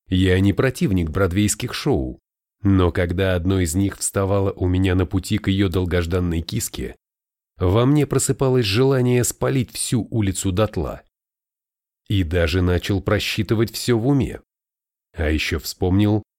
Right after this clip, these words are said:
насколько меня посадят за поджог одного здания.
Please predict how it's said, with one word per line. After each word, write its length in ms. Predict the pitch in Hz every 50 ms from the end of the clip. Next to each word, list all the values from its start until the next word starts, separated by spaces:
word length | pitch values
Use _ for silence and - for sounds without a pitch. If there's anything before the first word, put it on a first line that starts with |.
| _ _ _ -
насколько 560 | 98 95 98 104 - - - 156 147 - 151
меня 260 | 139 143 139 139 135
посадят 520 | - - 127 - - - 160 135 139 127 110
за 120 | 117 127
поджог 520 | - - 117 104 101 107 120 113 - -
одного 340 | 117 107 104 107 107 98 101
здания. 720 | 85 76 85 87 82 73 67 65 64 62 62 62 60 -